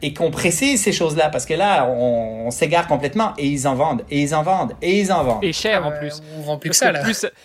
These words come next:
Speaker 2: plus ça va, et plus le prix de la chaussure augmente beaucoup plus vite que le prix du pétrole, n'est-ce pas ?
Speaker 1: Ouais, effectivement, ouais.
Speaker 3: Non, mais, et, et c'est, c'est finalement parce que tu re-, tu regardes, je sais pas, tu regardes, euh, les, les, les participants à un marathon, par exemple, euh, n'importe où dans le monde,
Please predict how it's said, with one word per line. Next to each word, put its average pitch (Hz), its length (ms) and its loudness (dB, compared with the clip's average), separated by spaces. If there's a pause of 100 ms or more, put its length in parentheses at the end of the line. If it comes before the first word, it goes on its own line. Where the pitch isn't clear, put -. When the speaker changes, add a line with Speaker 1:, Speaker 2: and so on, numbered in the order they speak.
(260)
Speaker 2:
plus 233 220 0
ça 202 200 4
va, 240 320 4
et 180 140 0
plus 214 220 -6
le 202 100 0
prix - 160 -4
de 196 60 -2
la 185 60 4
chaussure 196 340 -2
augmente 185 320 2
beaucoup 214 220 0
plus 240 120 -6
vite 233 160 0
que 208 60 2
le 190 60 -4
prix - 120 -6
du 165 120 -6
pétrole, 202 340 2
n'est-ce 160 180 -6
pas ? 208 160 -4
Speaker 1:
Ouais, 190 440 0
effectivement, 180 720 0 (260)
ouais. 160 260 2
Speaker 3:
Non, 190 60 4
mais, 185 120 2
et, 208 280 -4
et 196 40 -2
c'est, 202 220 0
c'est - 100 0
finalement 196 280 0
parce 226 100 -4
que 196 60 -2
tu - 160 -2
re-, 185 180 -2
tu - 120 -2
regardes, 190 340 2
je - 120 -4
sais 175 160 -6
pas, 185 120 4
tu 175 100 -8
regardes, 170 380 2
euh, 151 120 2
les, 151 200 -6
les, 151 240 -6
les 156 120 -2
participants 175 580 0
à 143 340 -4
un 143 40 -4
marathon, 151 440 2
par 139 140 0
exemple, 151 420 -2
euh, 131 300 0
n'importe 143 400 -2
où 180 40 2
dans 151 140 0
le 147 40 0
monde, 196 300 4